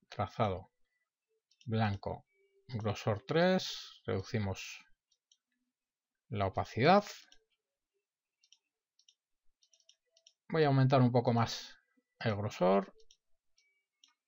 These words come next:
y esa opacidad y ahí tendríamos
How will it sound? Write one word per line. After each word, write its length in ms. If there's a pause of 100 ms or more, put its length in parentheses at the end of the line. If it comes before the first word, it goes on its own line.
(1400)
y 100
esa 200
opacidad 520 (100)
y 40
ahí 140
tendríamos 760